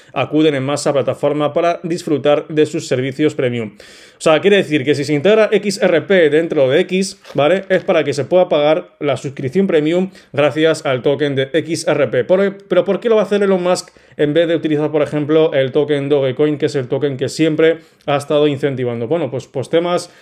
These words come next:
eh, por temas legales, por ejemplo, que ahora mismo el token de X R P no goza del, del todo de esa claridad regulatoria, pero en gran parte ya lo tiene y está muy, muy cerca de conseguir el cien por cien en ese, en ese aspecto. Entonces,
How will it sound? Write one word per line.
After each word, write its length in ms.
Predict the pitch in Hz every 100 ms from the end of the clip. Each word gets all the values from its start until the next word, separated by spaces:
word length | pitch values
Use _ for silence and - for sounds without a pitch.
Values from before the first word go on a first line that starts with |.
| -
eh, 160 | 135 131
por 160 | 131
temas 240 | 120 185 180
legales, 260 | 170 170
por 140 | 165 160
ejemplo, 340 | 156 151 170
que 80 | 156
ahora 80 | 147
mismo 300 | 151 160 151
el 140 | 135
token 240 | 156 151 143
de 120 | 139
X 260 | 156 165 135
R 200 | 143 143
P 140 | 160
no 140 | 147 170
goza 260 | 196 160
del, 220 | 135 131 123
del 460 | 160 147 135 139 135
todo 360 | 208 196 151 131
de 80 |
esa 160 | 135 160
claridad 300 | 160 151 151 160
regulatoria, 640 | 165 147 127 147 165 180 180 - _
pero 280 | - 185 196
en 80 | 175
gran 260 | 156 165 156
parte 360 | 156 147 165
ya 100 | 147
lo 160 | 160 135
tiene 380 | 143 156 170 165
y 80 | 160
está 200 | 135 180
muy, 380 | 165 175 208 202
muy 180 | 196
cerca 420 | 156 165 156 170 180 _ -
de 160 | 147
conseguir 440 | 170 165 - 147 147
el 100 | 123
cien 160 | 147
por 160 | 135 135
cien 280 | 143 143 143
en 160 | 139 131
ese, 420 | 131 143 139 -
en 80 | 143
ese 120 | 135
aspecto. 380 | 147 139 110 123
Entonces, 500 | 117 156 160 190 190